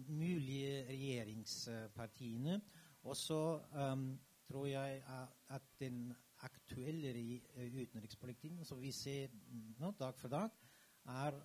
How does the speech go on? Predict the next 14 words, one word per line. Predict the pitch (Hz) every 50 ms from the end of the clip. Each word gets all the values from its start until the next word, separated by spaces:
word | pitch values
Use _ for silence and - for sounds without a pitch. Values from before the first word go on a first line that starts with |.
| - - -
allerede | 143 143 127 127 123 127 120 127 143
en | 131 131 127
kompromiss, | - 143 139 139 - - 143 139 143 143 151 175 - - - - - - - - - - - 151
eh, | 143 131 131 117
mellom, | 120 127 135 131 131 131 135 131 135 135 135 135
eh, | 135 131 131 123 117 - - - - - - - - - -
C | - 139 135 131
D | 127 131
U | 135 139 151 151 147 147
og | 135 131
S | 151 - -
P | - 147 143
D, | 147 160 175 170
som | - 160 147 143 127